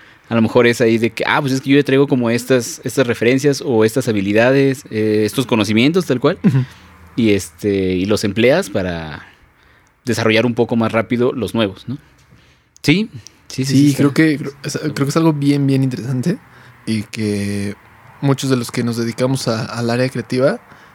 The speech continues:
Speaker 2: podemos, podemos disfrutar, podemos, este, pues,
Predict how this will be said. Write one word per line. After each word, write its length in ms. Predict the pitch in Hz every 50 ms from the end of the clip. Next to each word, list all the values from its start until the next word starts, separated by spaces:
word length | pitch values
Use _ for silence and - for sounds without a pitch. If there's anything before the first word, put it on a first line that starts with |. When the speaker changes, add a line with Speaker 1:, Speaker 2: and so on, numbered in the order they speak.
| _
Speaker 2:
podemos, 640 | - 110 107 110 113 117 117 117 117 110 101 - - -
podemos 340 | - 113 113 117 120 117 110
disfrutar, 460 | 110 107 - 110 104 - 98 95 - - -
podemos, 460 | - 104 107 113 113 117 143 - -
este, 560 | - - - - - - 101 98 95 90 - - - - -
pues, 520 | - - - - - - - - - -